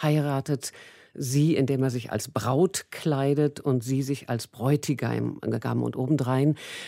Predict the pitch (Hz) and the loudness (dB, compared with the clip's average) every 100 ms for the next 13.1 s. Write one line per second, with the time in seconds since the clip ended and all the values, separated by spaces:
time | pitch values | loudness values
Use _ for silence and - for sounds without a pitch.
0 | - 139 - 135 131 127 139 139 143 - | -2 -2 0 0 2 4 4 4 0 -8
1 | - 127 117 120 113 131 147 139 - 135 | -6 -4 -2 -2 -2 0 0 -2 -2 -2
2 | 147 143 135 131 127 120 120 135 123 123 | 2 2 2 2 4 4 2 2 2 -2
3 | - 123 127 120 117 123 120 117 117 - | -2 -2 0 -2 0 2 4 2 0 -2
4 | - 120 117 113 110 - 127 113 - - | -2 -2 0 0 0 0 -2 -4 -8 -4
5 | 135 147 - 156 - 139 113 104 - 135 | 0 0 0 -4 -2 -2 -2 -4 -4 -2
6 | 175 - - - - - _ 127 143 110 | -2 -4 -18 -20 -20 -20 _ 0 0 2
7 | 147 165 - 185 175 - - 139 143 151 | 2 0 0 0 0 -4 -2 0 2 0
8 | - 131 - 139 131 127 117 - - - | -2 -6 -2 -2 -2 -2 -2 -4 -6 -2
9 | 135 135 123 120 135 151 - 165 165 - | 0 0 0 2 0 -2 2 4 4 -2
10 | - - - 160 160 151 143 151 - 113 | -16 -16 -2 0 2 0 0 -2 -2 -4
11 | 131 147 180 147 131 - 139 147 156 131 | -6 0 4 4 2 0 2 2 2 0
12 | - 151 160 151 127 117 - 123 123 139 | -2 2 4 4 2 0 -2 0 2 4
13 | 143 | 2